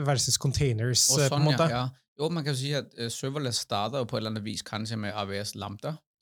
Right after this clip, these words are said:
Speaker 2: tilbake i, jeg husker ikke når det kom. Eh, men nå er det jo for eksempel, eh, andre serverless-tjenester, både på Azure og, ehm, G C P,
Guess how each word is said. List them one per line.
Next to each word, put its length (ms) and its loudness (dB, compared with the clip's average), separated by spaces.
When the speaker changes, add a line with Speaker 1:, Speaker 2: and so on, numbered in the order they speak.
Speaker 2:
tilbake 320 -4
i, 80 -6
jeg 100 -8
husker 240 -14
ikke 160 -20
når 140 -8
det 20 -12
kom. 220 -2
Eh, 320 0
men 240 0
nå 80 0
er 80 -2
det 60 -2
jo 20 -6
for 140 -4
eksempel, 340 -2
eh, 240 -2
andre 320 -2
serverless-tjenester, 1120 -4
både 240 -4
på 80 -2
Azure 320 -4
og, 380 -4
ehm, 380 -4
G 160 -2
C 80 -4
P, 140 -2